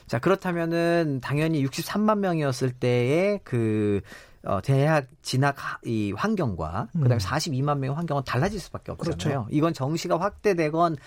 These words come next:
Speaker 1: 안 되건 달라질 수밖에 없는 거라서 그건 이미 정해져 있습니다. 이거 바꿀 수는 없는 거죠.
Speaker 2: 그렇습니다.
Speaker 1: 예, 그래서 그런 의미에서 제가 정해진 미래라는 책 제목을 쓰게 된 거죠.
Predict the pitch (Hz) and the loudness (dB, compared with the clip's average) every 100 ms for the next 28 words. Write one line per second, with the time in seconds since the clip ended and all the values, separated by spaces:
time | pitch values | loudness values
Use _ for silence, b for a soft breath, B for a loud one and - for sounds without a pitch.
0 | B - 135 160 175 170 175 170 147 151 | B -2 0 2 2 4 2 2 -2 -2
1 | 220 214 - 156 - 101 110 107 95 95 | -2 -4 -6 -4 -2 -2 -2 -2 -2 -2
2 | 147 120 B B 208 185 185 123 139 196 | 0 -2 B B 2 2 0 0 0 0
3 | 135 82 85 92 131 127 123 202 - 151 | -2 -6 -8 -4 -4 -4 -4 -4 -2 -2
4 | 123 92 117 110 85 - - - 175 143 | 0 0 0 -2 -6 -12 -12 -2 0 0
5 | - 135 127 87 190 190 - 175 185 170 | 0 2 2 4 0 0 0 0 0 -2
6 | 135 139 143 120 107 117 110 98 95 107 | -2 -2 0 -2 -4 -4 -4 -4 -2 -2
7 | 104 107 92 98 98 92 85 85 85 - | 0 0 0 0 0 -2 -2 -4 -6 -6
8 | - - 87 85 92 - 104 85 76 - | -8 -4 -4 -4 -4 -2 -2 -4 -10 -14